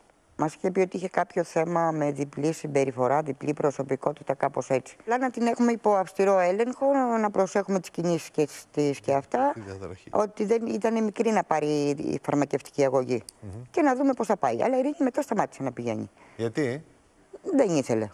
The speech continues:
Speaker 1: Ότι δεν θέλω να μπω μέσα, δεν θέλω να μιλάω, δεν τους θέλω αυτούς, εγώ δεν είμαι τρελή.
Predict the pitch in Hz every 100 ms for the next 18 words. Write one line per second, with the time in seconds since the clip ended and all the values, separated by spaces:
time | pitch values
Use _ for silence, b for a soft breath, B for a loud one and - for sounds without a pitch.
0 | - _ _ - - 277 269 285 247 233
1 | 208 180 165 226 254 233 202 202 185 160
2 | 151 165 233 269 254 233 - 190 160 151
3 | 160 139 - 240 277 226 190 180 165 147
4 | 143 139 143 240 302 294